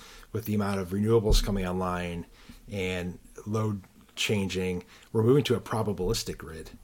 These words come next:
and which I, I guess you could say means we'll probably have power, but, <laughs> um, in all seriousness, it, it is, you, you talk about how information is being used and, and the way we're changing the way information is used and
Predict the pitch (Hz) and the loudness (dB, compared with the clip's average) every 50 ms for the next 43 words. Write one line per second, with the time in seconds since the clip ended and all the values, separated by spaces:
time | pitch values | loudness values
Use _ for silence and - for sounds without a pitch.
0 | - _ - - - _ - 101 95 92 90 87 87 85 82 85 87 - _ _ | -20 _ -20 -20 -20 _ -8 -6 -4 -4 -4 -4 -6 -6 -8 -10 -12 -14 _ _
1 | - - - - - _ - - 104 - - - - - - 95 95 - 107 110 | -20 -20 -20 -20 -20 _ -8 -6 -4 -4 -4 -4 -6 -10 -12 -12 -10 -4 -4 0
2 | 95 107 120 117 - 120 110 127 107 - - 113 107 104 101 104 104 - - 95 | 2 2 2 2 2 4 4 4 4 4 2 2 4 4 4 4 4 2 2 0
3 | 95 - - - 139 165 175 139 101 107 90 90 87 82 - - 87 82 80 82 | -2 0 2 6 6 8 8 8 6 4 2 0 -2 -6 -6 -6 -6 -4 -2 -2
4 | 208 214 95 87 85 - - - - - - 117 - 127 - - 101 98 - - | -2 -2 -2 -4 -4 -6 -10 -14 -10 -10 -8 -6 -6 -8 -6 -8 -10 -12 -12 -2
5 | - - - - - - 104 95 95 90 - 120 117 117 107 101 - 135 131 135 | 0 2 2 2 2 0 -2 -2 -2 -4 -2 0 0 2 2 2 2 4 4 6
6 | 147 - - 117 101 - - - 110 110 101 - - - - - - - - - | 4 4 4 0 0 0 0 2 2 2 2 0 -4 -8 -14 -18 -20 -20 -6 0
7 | 135 135 135 113 120 127 101 127 127 - 156 139 135 131 127 113 104 131 123 113 | 2 4 4 4 4 2 0 0 4 6 6 6 8 6 4 4 6 6 6 6
8 | - - 135 127 - 120 113 113 120 117 - 123 107 - 110 101 98 98 98 95 | 4 2 2 2 2 4 4 4 4 4 2 2 2 2 0 0 0 0 0 -2
9 | 90 - - 95 90 92 - 104 101 104 98 101 101 98 95 95 90 92 101 98 | -2 -2 -4 -4 -6 -6 -4 -4 -4 -2 0 0 0 0 0 -2 -2 -4 -6 -4
10 | - 117 107 101 98 107 92 92 95 95 - - 95 92 92 - - 92 87 - | -2 -2 -2 -2 -2 -2 -2 -2 -2 -4 -4 -4 -2 -2 -2 -2 -4 -6 -6 -6
11 | - 87 87 87 85 - - 85 | -6 -6 -6 -4 -6 -6 -8 -8